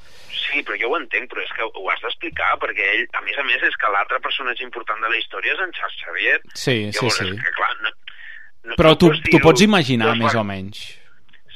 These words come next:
Speaker 1: Sí, clar. I si més o menys has llegit, pots... Bueno, dos més dos són quatre, però clar, és que, eh,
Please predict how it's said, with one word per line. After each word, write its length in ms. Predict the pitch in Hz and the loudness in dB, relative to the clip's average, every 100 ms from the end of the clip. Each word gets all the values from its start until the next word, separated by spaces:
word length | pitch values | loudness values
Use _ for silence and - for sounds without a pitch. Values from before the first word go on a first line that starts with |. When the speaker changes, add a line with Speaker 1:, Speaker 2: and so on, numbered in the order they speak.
| - | -4
Speaker 1:
Sí, 340 | 139 139 143 143 | 0 2 2 2
clar. 380 | 104 110 123 - - - - | 0 2 0 -2 -14 -18 -8
I 100 | 123 113 | -6 -2
si 220 | 120 110 | -2 0
més 180 | 110 117 | 0 -2
o 60 | 135 | -2
menys 180 | 131 | 0
has 140 | 131 127 - 127 | 0 0 -6 -6
llegit, 640 | 123 120 123 139 139 135 - | -2 0 2 2 2 0 -2
pots... 200 | 123 - - - 113 | -6 -4 -10 -12 -8
Bueno, 260 | 110 117 107 | -6 -6 -4
dos 180 | 113 117 | -4 -4
més 180 | 127 117 | -6 -4
dos 140 | 131 | -2
són 160 | 151 143 | -4 -4
quatre, 320 | 107 117 104 | -4 -4 -4
però 140 | 104 98 | -8 -4
clar, 140 | 113 | -2
és 100 | 131 | 0
que, 140 | - | 0
eh, 60 | 120 | 0